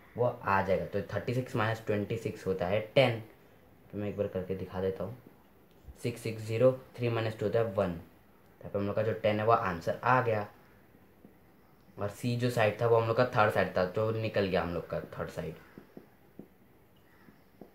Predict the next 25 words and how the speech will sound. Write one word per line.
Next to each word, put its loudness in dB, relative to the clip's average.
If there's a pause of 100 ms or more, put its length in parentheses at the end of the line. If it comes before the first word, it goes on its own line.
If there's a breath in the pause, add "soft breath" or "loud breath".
(500)
आप -6
लोग 0
देख -2
सकते -4
हो। -4 (360 loud breath)
और -4
centimeter 2
है, 4
unit 0
डालना 2
कभी 2
मत 2
भूलना, 0 (320 loud breath)
बहुत 2 (100)
ज़रूरी 4
होता 4
है। -4 (880)
तो 0
यहाँ 0 (100)
पे 4
जो 4
हम 0
लोग -2
के 6 (400)
part 4